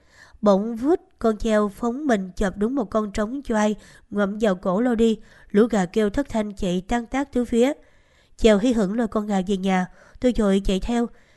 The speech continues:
Về đến nhà, treo để con gà đã chết ở chân cầu thang rồi ngồi canh,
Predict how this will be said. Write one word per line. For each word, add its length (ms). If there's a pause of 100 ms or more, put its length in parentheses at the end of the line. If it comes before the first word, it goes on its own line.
(240)
Về 120
đến 160
nhà, 180
treo 220
để 160
con 220
gà 160
đã 140
chết 300
ở 280
chân 220
cầu 220
thang 300
rồi 160
ngồi 340 (440)
canh, 260